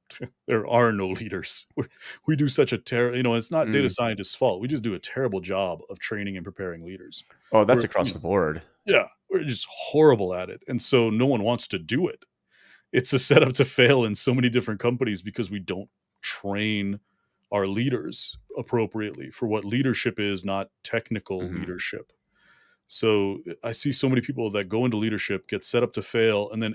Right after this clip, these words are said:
Speaker 1: everyone under them watches that eighteen months of pain that they go <laughs> through before they finally go back and take an I C role.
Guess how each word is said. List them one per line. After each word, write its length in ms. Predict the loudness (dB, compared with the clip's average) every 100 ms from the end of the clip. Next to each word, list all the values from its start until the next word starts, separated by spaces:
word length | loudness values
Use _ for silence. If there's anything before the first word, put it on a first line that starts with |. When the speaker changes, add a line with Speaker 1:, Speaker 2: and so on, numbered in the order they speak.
| 0
Speaker 1:
everyone 460 | 2 6 6 4 0 -4
under 360 | -4 0 -2
them 340 | 0 -2 -2 -8 _ -20 -20 _ 2
watches 580 | 6 6 6 4 4 4
that 180 | 0 0
eighteen 460 | -6 -6 -2 0 2
months 280 | 0 -2 -6
of 120 | -10 -10
pain 420 | -4 -2 0 -4
that 140 | -4
they 120 | -4
go 220 | 0 2 4
<laughs> 0 |
through 300 | 2 -2 -2
before 340 | -2 0 2
they 120 | 2 0
finally 320 | 0 0 0
go 120 | 0
back 240 | 0 -4 -4
and 80 | -2
take 180 | -2 -2
an 60 | -2
I 140 | -2
C 240 | -2 -2 -2
role. 380 | -4 -6 -8